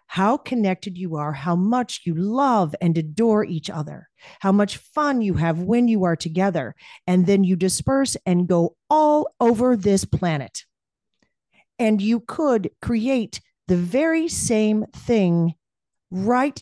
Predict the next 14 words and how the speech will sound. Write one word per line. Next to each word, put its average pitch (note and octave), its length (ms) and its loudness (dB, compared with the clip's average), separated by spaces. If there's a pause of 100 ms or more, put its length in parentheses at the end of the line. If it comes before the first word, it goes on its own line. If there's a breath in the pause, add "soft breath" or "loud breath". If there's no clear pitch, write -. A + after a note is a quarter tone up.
in F#3 180 4
your F3 260 2
backyard D#3+ 840 -4 (760)
by F#3 200 2
simply B3+ 720 -2 (200)
talking F#3+ 600 -2
about F3 460 -2
what F3+ 260 -2
you F3+ 300 0
know, D#3 440 -4 (280)
sharing A3 580 0
what F#3 260 -2
you F3 140 0
believe. D#3+ 720 -4